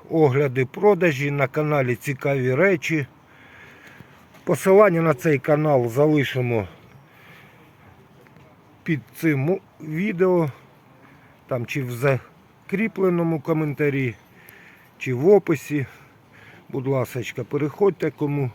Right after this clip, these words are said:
що потрібно. Там є також цікаві речі. Друзі, сьогоднішні вже знахідки показуємо, що вдалося знайти.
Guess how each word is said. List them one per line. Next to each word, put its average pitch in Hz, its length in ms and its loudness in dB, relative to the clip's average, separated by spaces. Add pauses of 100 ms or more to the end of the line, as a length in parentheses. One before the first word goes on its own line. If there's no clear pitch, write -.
що 135 220 -6
потрібно. 117 680 -8 (720)
Там 147 280 -2
є 147 260 2
також 139 480 -4
цікаві 123 640 -6 (320)
речі. 110 480 -10 (2750)
Друзі, 135 460 2 (200)
сьогоднішні 147 800 0
вже 127 300 0
знахідки 170 600 -2
показуємо, 143 720 -2 (640)
що 147 220 -2
вдалося 131 580 2
знайти. 123 580 -2